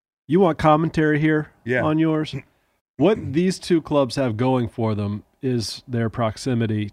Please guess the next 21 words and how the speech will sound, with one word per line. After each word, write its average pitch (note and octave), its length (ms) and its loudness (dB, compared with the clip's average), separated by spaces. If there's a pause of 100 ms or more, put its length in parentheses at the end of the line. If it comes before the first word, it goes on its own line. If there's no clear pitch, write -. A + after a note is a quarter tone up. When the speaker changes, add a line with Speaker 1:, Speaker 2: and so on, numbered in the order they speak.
(120)
Speaker 1:
to G#2 580 -2 (220)
Nike. G#2+ 540 -4 (360)
And, G#2 560 -2 (300)
um, G2+ 720 -4 (180)
Nike A#2+ 840 0 (640)
typically, B2 600 -2
although A#2 300 0
I'm B2 100 0
more B2 160 0
of G#2 80 -2
an G#2+ 380 -4
older A#2+ 280 -2
school G#2+ 340 -6
cat, A#2+ 440 -2 (640)
does C3 200 2
right C3 320 0
by A2+ 140 0
these G#2 240 -4
two - 180 -6
teams. G2 440 -2
Speaker 2:
Yeah. G#2+ 220 0